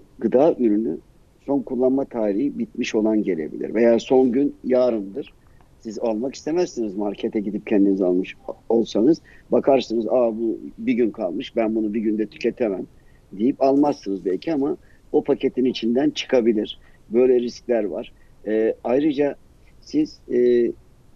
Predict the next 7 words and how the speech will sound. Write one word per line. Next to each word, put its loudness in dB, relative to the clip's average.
ne 2
bileyim, 4
domatesi 2
bir -4
kilo 2
istersiniz 0
de -2